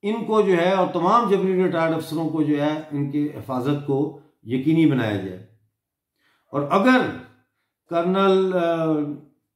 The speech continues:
इनाम उर रहीम को कुछ गजंद पहुंची, कुछ नुकसान हुआ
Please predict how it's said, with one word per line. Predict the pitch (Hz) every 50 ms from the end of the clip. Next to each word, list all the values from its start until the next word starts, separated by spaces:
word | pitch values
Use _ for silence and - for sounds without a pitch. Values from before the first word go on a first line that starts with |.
| _ _ _ _ _ _ _ _ _ _ _ _ _ _ _ _ _ _ _ _ _ -
इनाम | 151 143 151 160 170 180 185 185 185 160 147 - - _ _ _ -
उर | 143 151 156 151 156
रहीम | 139 147 175 190 196 196
को | 185 185 160
कुछ | - - - 185 - - - - _ _ _ _ _ _ _ _ _ _ _ 101
गजंद | 98 - - 147 147 160 208 220 202 175 -
पहुंची, | 185 190 185 - - 185 170
कुछ | 139 - 156 147
नुकसान | 147 147 139 - - 160 190 214 220 208
हुआ | 170 147 131 113 95 - - - _